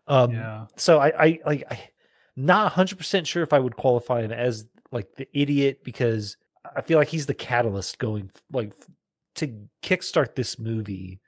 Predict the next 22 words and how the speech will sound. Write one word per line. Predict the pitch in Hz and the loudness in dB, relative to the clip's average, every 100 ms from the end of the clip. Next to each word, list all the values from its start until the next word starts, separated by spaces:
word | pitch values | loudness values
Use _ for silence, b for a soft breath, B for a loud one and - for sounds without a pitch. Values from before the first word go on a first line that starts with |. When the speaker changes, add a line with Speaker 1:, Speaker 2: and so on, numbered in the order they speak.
| _ - | _ -16
Speaker 1:
If | 120 120 | -12 -2
Weir | 147 156 | 2 4
Speaker 2:
Mm-hmm. | |
Speaker 1:
never | 147 127 117 | 4 2 -2
exists, | 101 98 127 117 - - | -4 -2 0 0 -2 -6
we | 107 | -8
don't | 104 101 | -8 -6
have | 107 92 | -8 -8
the | |
movie. | 92 104 92 95 | -8 -6 -6 0
That, | 147 - - _ _ _ | 0 0 -14 _ _ _
but | 151 | -2
then | 175 165 | 0 0
again, | 165 151 | 0 0
that | 160 | 0
doesn't | 151 127 113 | 0 -6 -8
disqualify | 110 - 175 190 110 101 | -10 2 2 4 0 -4
him | 95 | -6
from | 98 | -8
being | 98 95 | -10 -10
an | - | -6
idiot, | 147 107 95 | -4 -2 -4